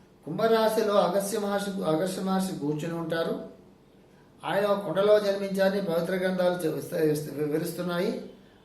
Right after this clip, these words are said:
అందువల్ల ఆయన కుంభ సంభవుడు అని అంటారని అది ఆయన బిరుదు. ఇక కుంభరాశికి కుంభ సంభవుడైన అగస్త్య మహర్షి కొన్ని సింబాలిక్ స్టోరీ మాస్టర్ ఎక్స్‌ప్లెయిన్ చేస్తున్నారు.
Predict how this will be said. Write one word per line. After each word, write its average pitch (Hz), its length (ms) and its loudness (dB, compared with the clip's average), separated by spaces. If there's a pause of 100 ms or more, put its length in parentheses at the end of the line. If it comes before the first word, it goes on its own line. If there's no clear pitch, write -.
(120)
అందువల్ల 175 460 0
ఆయన 196 220 0
కుంభ 156 300 -2
సంభవుడు 190 440 0
అని 185 120 0
అంటారని 170 460 -2 (480)
అది 175 140 -2
ఆయన 170 220 0
బిరుదు. 160 440 0 (580)
ఇక 233 120 0
కుంభరాశికి 214 1200 2 (460)
కుంభ 190 220 -4
సంభవుడైన 196 640 4
అగస్త్య 180 380 -2
మహర్షి 185 320 0
కొన్ని 180 220 -4
సింబాలిక్ 190 520 2
స్టోరీ 190 300 -2
మాస్టర్ 175 300 -2
ఎక్స్‌ప్లెయిన్ 170 340 -2
చేస్తున్నారు. 147 380 -2